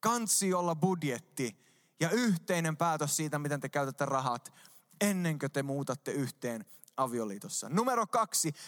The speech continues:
kulutatko kaikki, mitä saat, mahdollisimman pian?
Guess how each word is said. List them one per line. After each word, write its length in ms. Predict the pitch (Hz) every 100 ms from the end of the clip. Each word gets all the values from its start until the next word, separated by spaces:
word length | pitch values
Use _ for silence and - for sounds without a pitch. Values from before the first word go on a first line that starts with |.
| - -
kulutatko 720 | 381 415 403 330 254 - 233
kaikki, 720 | - 294 302 240 - 202 190 - -
mitä 380 | 175 226 214 202
saat, 500 | 180 277 233 185 175
mahdollisimman 1040 | 202 285 254 175 190 180 165 160 156 139 127
pian? 480 | 147 135 107 90